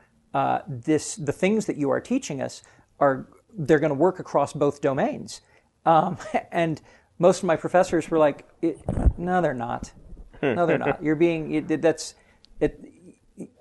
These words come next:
Speaker 1: they're, they're really, they're really quite a bit, quite a bit different." Um, and twenty years later, when I start, was it twenty years? Uh, fifteen years later, when I started cartooning,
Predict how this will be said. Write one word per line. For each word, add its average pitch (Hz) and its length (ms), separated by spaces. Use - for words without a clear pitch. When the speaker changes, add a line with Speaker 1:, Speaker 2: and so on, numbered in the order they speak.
Speaker 1:
they're, 156 320
they're 165 200
really, 165 400
they're 156 160
really 160 400
quite 156 240
a 131 40
bit, - 240
quite 147 200
a 127 40
bit 127 140
different." 131 360
Um, 135 520
and 143 320
twenty 170 280
years 143 220
later, 156 460
when 139 320
I 139 120
start, 131 300
was 123 120
it - 80
twenty 139 260
years? 139 300
Uh, 117 380
fifteen 147 340
years 123 200
later, - 280
when 147 140
I 135 40
started 143 400
cartooning, 147 640